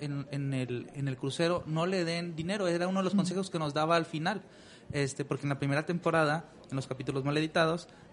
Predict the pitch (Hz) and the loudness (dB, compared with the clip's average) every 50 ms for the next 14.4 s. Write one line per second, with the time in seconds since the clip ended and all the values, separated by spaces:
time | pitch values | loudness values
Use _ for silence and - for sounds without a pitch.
0 | - 135 147 143 139 135 - - - - 143 143 147 143 139 147 151 147 - 185 | -4 -2 0 0 0 -2 -4 -4 0 2 4 6 6 4 4 2 2 4 6 6
1 | 180 - - 170 160 - - - 160 156 - 160 156 156 - 175 175 170 170 175 | 6 8 6 4 4 2 0 -2 -2 0 0 0 -2 0 0 0 0 2 0 -2
2 | - - 185 185 - 240 233 - - - - - - - 247 208 - - - 196 | -2 -2 -4 -4 -4 -4 -8 -10 -12 -14 -16 -16 -10 -6 -6 -6 -4 -6 -6 -4
3 | 196 151 147 143 143 143 139 - - - 147 147 143 143 - - - - - - | -2 0 2 2 2 0 -2 -4 -4 -2 -2 -2 -2 -4 -8 -14 -20 -20 -20 -4
4 | - - 165 156 151 - 165 170 175 175 175 - - 185 180 - 165 165 175 190 | 0 2 2 2 2 2 2 2 2 2 0 0 0 0 2 2 0 0 0 -2
5 | 185 202 185 170 160 151 - - - 131 - - - 156 156 165 175 170 160 156 | -2 -2 -2 -2 -2 -4 -6 -10 -12 -12 -6 -2 0 0 0 0 -2 -4 -4 -6
6 | 143 139 - 165 160 165 - 151 156 147 143 135 135 - 151 160 196 226 240 233 | -6 -2 -2 -2 -4 -4 -4 -4 -4 -2 -4 -6 -6 -8 -8 -8 -6 -8 -8 -8
7 | 233 175 147 175 175 175 - 180 160 143 - - 147 - 139 139 - 147 151 151 | -10 -10 -8 -8 -8 -8 -6 -8 -8 -8 -8 -10 -8 -6 -6 -6 -4 -6 -6 -6
8 | - 151 147 139 139 - - 175 175 185 196 196 - - - - - - - - | -6 -4 -4 -4 -4 -4 -2 -2 0 0 -2 -4 -8 -16 -20 -20 -20 -20 -20 -20
9 | - - - - - 151 180 202 202 196 202 196 175 160 143 131 - - - 131 | -20 -20 -18 -8 -4 0 2 2 2 2 2 0 0 0 -2 -4 -4 -4 -4 -4
10 | 120 - - - - 156 160 165 170 165 165 165 - - - 151 151 143 - - | -4 -4 -8 -6 -4 -2 0 0 0 -2 -4 -6 -6 0 2 4 4 4 2 -2
11 | - 151 170 175 175 170 165 156 151 143 - - - 131 131 127 - - 143 135 | -2 0 0 2 2 0 0 -2 -2 -4 -6 -4 -4 -2 -2 -2 -2 -2 -2 -2
12 | 135 - - - - - - - - - - - 160 156 147 - 156 151 151 160 | -2 -6 -10 -18 -20 -20 -20 -20 -20 -8 2 2 2 2 4 0 -2 0 0 0
13 | 175 175 170 - 170 160 160 160 156 160 147 139 143 147 143 151 156 156 151 139 | -2 -2 -2 0 0 0 0 0 -2 -2 -2 -2 -2 -2 -2 -2 -2 0 0 0
14 | 131 127 - - 131 131 135 135 | -2 -2 -2 -2 0 0 0 -2